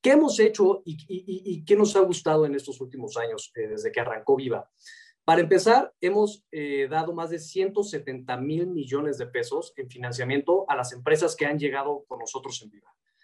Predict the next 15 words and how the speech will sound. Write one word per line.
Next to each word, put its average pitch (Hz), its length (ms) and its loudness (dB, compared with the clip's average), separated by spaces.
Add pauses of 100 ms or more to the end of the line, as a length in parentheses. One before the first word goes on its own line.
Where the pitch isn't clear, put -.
(120)
Entonces, 151 220 2
llevamos 175 300 4
ya 180 160 2
ciento 180 240 -4
setenta 151 340 -6
mil 147 140 -2
millones 143 340 -4
de 127 120 -6
pesos, 131 560 -4
eh, 110 500 -4
al 123 160 -2
cierre 143 220 0
del 131 140 0
año 123 200 -4
pasado, 147 480 -2